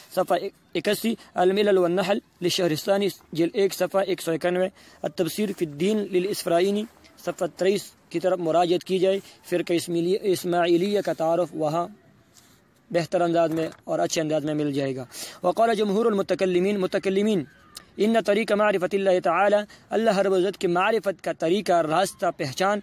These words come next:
انما هو بالنظر ب-، والاستدلال،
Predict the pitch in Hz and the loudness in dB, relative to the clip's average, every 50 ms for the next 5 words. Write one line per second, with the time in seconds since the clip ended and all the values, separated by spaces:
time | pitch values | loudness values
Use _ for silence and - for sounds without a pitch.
0 | - - - - 190 180 220 214 202 190 180 175 185 180 160 175 190 190 175 170 | -8 -16 -8 -4 -2 -2 0 0 2 2 4 4 4 4 2 0 0 0 0 2
1 | 202 226 208 196 185 202 233 - _ _ - - - - 175 165 185 - - 208 | 2 2 2 2 -2 -2 -4 -6 _ _ -20 -20 -20 -8 -2 -2 -2 -2 0 2
2 | 190 190 190 190 170 - - 165 143 156 160 156 143 | 2 2 2 2 -2 -2 -2 -4 0 2 2 2 0